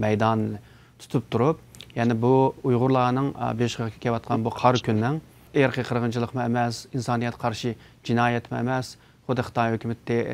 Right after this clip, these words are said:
degandek terrorizm qarshi bir harakat sababidan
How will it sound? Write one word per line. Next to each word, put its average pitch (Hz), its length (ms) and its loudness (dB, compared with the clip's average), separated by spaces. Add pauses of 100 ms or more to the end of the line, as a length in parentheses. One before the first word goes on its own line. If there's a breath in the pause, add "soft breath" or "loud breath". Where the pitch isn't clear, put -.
degandek 113 480 -2
terrorizm 120 400 0
qarshi 117 400 -2
bir 113 140 -2
harakat 110 340 -4
sababidan 117 480 -2